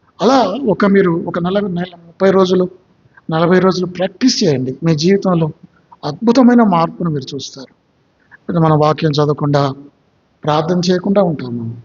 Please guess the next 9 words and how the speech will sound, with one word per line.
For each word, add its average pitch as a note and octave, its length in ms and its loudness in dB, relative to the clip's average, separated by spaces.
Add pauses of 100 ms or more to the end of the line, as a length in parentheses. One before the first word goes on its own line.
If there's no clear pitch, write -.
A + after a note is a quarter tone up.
(560)
మన D3+ 120 -2
జీవితం D3+ 420 -2
నష్టపోతుంది, C3+ 760 -6 (500)
పాపంలో E3 400 2
పడిపోయే F3 360 0
అవకాశం G3 380 0
ఉంది, B2 320 -10 (520)
అన్నీ A3 380 4
నష్టాలే. B2 580 -2